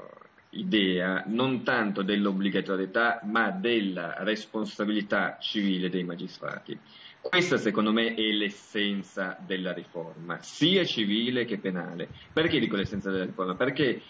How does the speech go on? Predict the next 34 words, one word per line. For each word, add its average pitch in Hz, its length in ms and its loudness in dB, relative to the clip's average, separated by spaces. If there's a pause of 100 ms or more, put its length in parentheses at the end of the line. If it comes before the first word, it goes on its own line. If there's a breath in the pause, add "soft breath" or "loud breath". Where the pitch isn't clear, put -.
(140)
i 160 140 2
magistrati 113 760 2 (140)
civili 135 420 0
e - 60 0
penali 92 460 -2
sono 135 360 2
gli 120 180 2
unici 185 360 4
soggetti 92 760 -6
in 101 140 2
Italia 98 640 0
che 127 340 2 (180)
indipendentemente, 160 1600 2
ripeto, 117 360 2
indipendentemente 135 1040 0
da 123 220 2
ciò 127 260 -2
che 104 300 2 (240)
compiono, 101 600 2
dagli 127 340 2
errori 123 480 2
che 95 120 -8
co-, 104 280 -6
possono 104 340 -4
compiere, 95 480 0
e 151 140 2
ri-, 101 200 0 (320)
sappiamo 117 360 -2
benissimo 127 420 0
che 104 180 0
sbagliare 92 640 0
è 104 220 2
assolutamente 98 540 -4
umano, 92 340 0